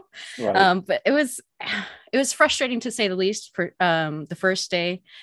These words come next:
Speaker 2: trying to practice my Japanese 'cause my Japanese has gotten so bad not living around any family members for over ten years who speak Japanese.
Speaker 1: Mm-hmm.
Speaker 2: To the point where in my dreams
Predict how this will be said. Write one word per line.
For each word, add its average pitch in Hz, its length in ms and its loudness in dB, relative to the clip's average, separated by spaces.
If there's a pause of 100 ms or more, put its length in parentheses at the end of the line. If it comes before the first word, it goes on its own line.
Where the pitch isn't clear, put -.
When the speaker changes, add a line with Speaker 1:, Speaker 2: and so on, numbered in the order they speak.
(100)
Speaker 2:
trying 202 260 2
to 185 60 0
practice - 540 -2
my 175 100 -2
Japanese 165 460 -4
'cause 170 320 -6
my 170 380 -2
Japanese 208 460 -4
has 175 100 -12
gotten 170 200 -6
so 170 200 -6
bad 160 340 -4
not 160 240 -4
living 160 480 -6 (380)
around 156 400 -4
any 196 220 0
family 196 300 -2
members 147 460 -6
for 151 260 -6
over 160 220 -6
ten 175 300 -6
years 165 240 -8
who 165 100 -12
speak - 300 -8
Japanese. - 640 -12 (100)
Speaker 1:
Mm-hmm. 92 280 -10 (680)
Speaker 2:
To 208 200 0
the 190 100 -4
point 247 220 0
where 202 100 2
in 247 240 0
my 254 220 0
dreams 220 800 -4